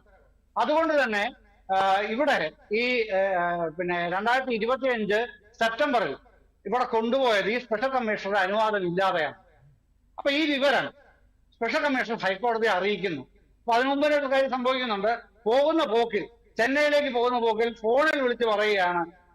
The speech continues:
സ്പെഷ്യൽ കമ്മീഷണറോട്, "ഇങ്ങനെ സംഗതിയുണ്ട്." അദ്ദേഹം പറഞ്ഞു, "നടക്കില്ല, അത്തരം പരിപാടി നടക്കില്ല,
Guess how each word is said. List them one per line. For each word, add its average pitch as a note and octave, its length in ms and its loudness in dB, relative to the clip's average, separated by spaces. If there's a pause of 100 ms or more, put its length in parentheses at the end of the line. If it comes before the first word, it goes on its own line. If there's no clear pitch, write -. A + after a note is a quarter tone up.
സ്പെഷ്യൽ A#3 220 -2
കമ്മീഷണറോട്, G3+ 640 -2
"ഇങ്ങനെ A#3 240 -4
സംഗതിയുണ്ട്." G3+ 540 -2 (580)
അദ്ദേഹം C#4 280 0
പറഞ്ഞു, C4 200 0
"നടക്കില്ല, B3+ 460 -2
അത്തരം F3 440 0
പരിപാടി B3+ 460 2
നടക്കില്ല, A3+ 580 0